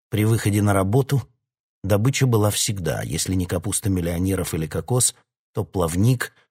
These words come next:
дрова для костра, скорлупа кокосовых орехов, бананы, плоды масличной пальмы, съедобные корешки, самые разнообразные листья, а иногда и папайя. Большинство людей были обуты в самодельные сандалии на деревянной подошве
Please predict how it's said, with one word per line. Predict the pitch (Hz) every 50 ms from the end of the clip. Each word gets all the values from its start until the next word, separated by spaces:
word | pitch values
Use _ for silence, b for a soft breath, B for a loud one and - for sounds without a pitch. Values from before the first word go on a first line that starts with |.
| b -
дрова | 95 95 92 92 85 90 110 127
для | 110 110 110 104
костра, | - 107 - - - 110 107 104 104
скорлупа | - - 87 85 90 90 85 - 104 87
кокосовых | - 90 - - 98 - - 87 85 - -
орехов, | 87 82 98 120 113 - 113 - - - _ _ _ _ _ -
бананы, | 92 92 95 87 92 101 113 117 113 110 - - _ _ _ _ _ _ -
плоды | - 101 92 95 107 104
масличной | 104 104 101 - 92 85 - - - 92 87
пальмы, | - - - 110 120 117 117 110 107
съедобные | - - - 95 90 104 101 90 95 92 90 90
корешки, | - 98 95 92 - - - - - 113 113
самые | 113 - - 110 107 104 101 98
разнообразные | 101 87 98 104 98 101 101 101 98 95 87 92 92 92 92 92
листья, | 95 98 113 120 - - - - 110 98 85 - _ _ _ _ _ _ _ _
а | - 90
иногда | 90 80 78 78 80 73 69 67
и | 87
папайя. | - - 101 - - - 57 57 58 60 60 - - _ _ _ _ _ _ _ _ _ _ _ _ _ _ _ _ _ _ _ _ _ _ _ _ _ -
Большинство | 95 110 - - 135 - - 151 156
людей | 160 156 151 143 180 185 180
были | 147 156 151 147
обуты | 139 135 123 123 143 151 - 143
в | 127 -
самодельные | - 123 117 117 117 113 113 120 117 117 113 113 107 104
сандалии | - - 101 101 104 101 107 139 151 151 147 147
на | 143 143
деревянной | 131 139 139 139 139 139 135 135 135 131 127
подошве | - 127 123 120 131 127 - - - 127 123 107